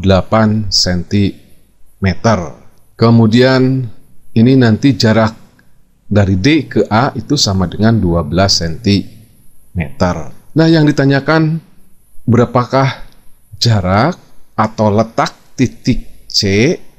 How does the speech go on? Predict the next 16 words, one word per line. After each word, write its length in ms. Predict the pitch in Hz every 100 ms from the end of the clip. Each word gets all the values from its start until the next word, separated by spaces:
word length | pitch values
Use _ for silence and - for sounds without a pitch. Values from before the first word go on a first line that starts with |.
| - -
ini 220 | 123 139
terhadap 680 | 147 131 101 107 95 135 - - -
muatan 480 | 110 98 95 90 90 -
A 240 | 127 - -
ya, 200 | 113 139 - -
yang 160 | 139 160
memiliki 640 | 147 131 120 - 156 160
kuat 240 | 110 107
medan 240 | 101 95 98
listrik 240 | 101 139 139
sama 240 | 92 104
dengan 400 | 113 85 95 101 101 - 98
nol. 400 | 92 92 76 - - _ - - - - -
Kemudian 520 | 131 123 120 117 110 107
yang 240 | 92 92
B, 320 | 95 127 190